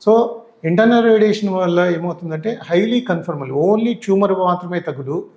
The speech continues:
తగిలి at the same time బయట టిష్యూస్కి ఎటువంటి ఇబ్బంది లేకుండా highly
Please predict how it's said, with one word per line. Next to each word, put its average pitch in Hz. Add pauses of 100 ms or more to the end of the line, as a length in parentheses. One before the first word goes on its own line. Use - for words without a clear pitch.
(180)
తగిలి 165 (560)
at 160
the 156
same 202
time 196 (340)
బయట 190 (100)
టిష్యూస్కి 190 (100)
ఎటువంటి 202 (100)
ఇబ్బంది 175
లేకుండా 147 (140)
highly 214